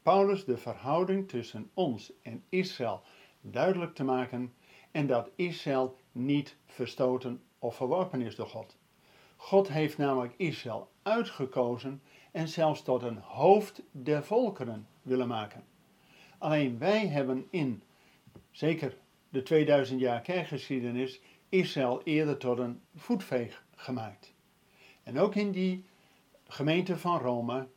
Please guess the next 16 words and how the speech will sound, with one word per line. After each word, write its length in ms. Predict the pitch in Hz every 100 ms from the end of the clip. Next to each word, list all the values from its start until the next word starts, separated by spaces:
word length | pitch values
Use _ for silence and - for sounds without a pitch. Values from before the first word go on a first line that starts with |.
| _ _
waar 300 | - 131 113 -
antisemitisme 1040 | 165 165 156 - 135 117 110 - 180 - 175
in 140 | 165
het 100 | 151
spel 320 | - 143 127
was, 380 | 113 110 - - _ _
stelt 560 | - - 202 202 196 - _ _ _ _ _ _ _ _ _
Paulus 360 | 160 165 170
de 120 | 139 -
vraag, 380 | 127 120 117 - _ _
"Heeft 380 | 175 202 190 -
God 320 | - 277 277
dan 280 | 131 110 104
zijn 280 | - 127 120
volk 340 | 151 156 156
verstoten?" 580 | - 135 123 143 143 165